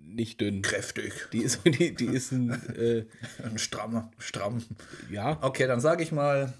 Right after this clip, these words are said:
Speaker 1: Die ist beleibt.
Speaker 2: <laughs> Etwas beleibt.
Speaker 1: Ja.
Speaker 2: Ähm,
Speaker 1: Oh, dieses, warte nur kurz. Äh, weil, weil sie mit dem Euphemismus etwas beleibt, ihr Drecksdasein als Fettsack umschreibt.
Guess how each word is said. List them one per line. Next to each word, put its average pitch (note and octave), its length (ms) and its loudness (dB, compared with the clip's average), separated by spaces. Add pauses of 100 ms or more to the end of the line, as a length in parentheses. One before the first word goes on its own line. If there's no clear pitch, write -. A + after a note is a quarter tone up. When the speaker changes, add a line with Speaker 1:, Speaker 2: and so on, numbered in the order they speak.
(100)
Speaker 1:
Die - 60 2
ist - 260 -4
beleibt. A#2+ 580 6 (400)
Speaker 2:
<laughs> - 420 -10
Etwas A#2+ 380 -4
beleibt. A2+ 380 -6
Speaker 1:
Ja. A#2+ 180 2 (240)
Speaker 2:
Ähm, A#2+ 560 2
Speaker 1:
Oh, A2+ 340 8
dieses, G#2+ 320 -2 (140)
warte A2 240 4
nur A2 140 2
kurz. A2 300 2 (440)
Äh, G#2+ 300 4 (320)
weil, G#2+ 220 2
weil A2 160 4
sie A#2 100 2
mit A#2+ 160 2
dem A#2 180 2
Euphemismus A#2+ 760 2
etwas A#2+ 520 0
beleibt, A2+ 520 0
ihr G#2+ 80 -2
Drecksdasein A2 720 0
als G#2+ 180 -2
Fettsack A#2 440 -2
umschreibt. G2+ 640 -6